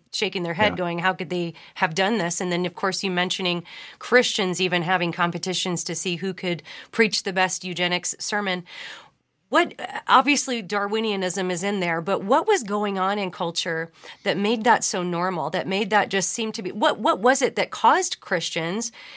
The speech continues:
Speaker 1: in that time to say, "Hey, we've gotta, we've gotta come up with these eugenic sermons"? Like,
Speaker 2: Yeah.
Speaker 1: do you, and I know you kind of said it's like just
Speaker 2: Yeah.
Speaker 1: sort of mar-, trying to marry theology to culture, but maybe you could expand on
Speaker 2: Yeah.
Speaker 1: that a little bit.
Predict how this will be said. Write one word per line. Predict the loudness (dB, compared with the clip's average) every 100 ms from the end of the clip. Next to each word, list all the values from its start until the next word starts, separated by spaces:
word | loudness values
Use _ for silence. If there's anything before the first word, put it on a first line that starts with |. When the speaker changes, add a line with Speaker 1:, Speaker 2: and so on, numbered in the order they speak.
| -4
Speaker 1:
in | 0 4
that | 2
time | 2 0 0
to | -2
say, | 0 2 2
"Hey, | 2 2
we've | 0 2
gotta, | 4 6 4 0
we've | -4 -2
gotta | 4 4 4 2 -6 _ -4
come | 4 6
up | 6
with | 4
these | 2 0
eugenic | 0 0 -2 -2
sermons"? | -2 0 0 -2 -6 -10 -20 -20 -20 _ _ _
Like, | -2 -2 -4 -8
Speaker 2:
Yeah. | -6 -6 -6 -4
Speaker 1:
do | 0
you, | 0 2
and | 2 4 4
I |
know | 4
you | 4 2
kind | 2 2
of |
said | 2 2 2
it's | 0 0
like | -2 -2 -12 -4
just | 0
Speaker 2:
Yeah. | 2
Speaker 1:
sort | 2 0
of |
mar-, | 0 0 -2
trying | 0 0 2
to |
marry | 0 2 2
theology | 2 2 2 2 -2 -4
to | -4
culture, | -2 -2 -2 -4
but | -4
maybe | -4 -4
you |
could | -4 -4
expand | -4 -4 0 2
on | 0
Speaker 2:
Yeah. |
Speaker 1:
that | 0
a | -6
little | -6 -8
bit. | -8 -10